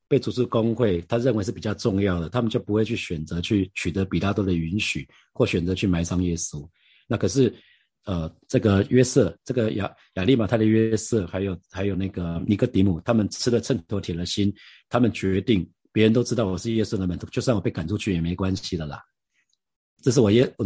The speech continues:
我能够为耶稣做的最后一件事情了。啊，所以这两件事情相比，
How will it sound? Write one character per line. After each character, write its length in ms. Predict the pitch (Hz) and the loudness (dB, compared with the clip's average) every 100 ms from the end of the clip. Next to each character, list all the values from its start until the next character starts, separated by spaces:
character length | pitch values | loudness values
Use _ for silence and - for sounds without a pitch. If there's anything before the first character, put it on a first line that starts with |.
| 107 | 0
我 100 | 107 | 4
能 100 | 104 | 4
够 260 | 120 123 123 | 6 4 4
为 200 | 123 123 | 4 4
耶 100 | 123 | 4
稣 140 | 120 | 0
做 160 | 110 113 | 0 0
的 100 | 92 | 0
最 140 | 123 | 0
后 80 | 113 | 0
一 80 | 101 | 0
件 160 | 104 92 | -4 -6
事 140 | 98 | -6
情 200 | - 69 | -10 -12
了。 120 | 73 71 _ _ _ | -14 -16 _ _ _
啊， 100 | - | -10
所 160 | - 113 | 0 4
以 260 | 104 90 - _ _ _ _ _ | 4 2 -4 _ _ _ _ _
这 100 | - | 2
两 160 | 131 95 | 4 6
件 100 | 123 | 4
事 120 | 117 | 2
情 100 | 107 | 0
相 300 | 101 120 117 | 0 0 0
比， 360 | 110 78 73 | -2 -4 -6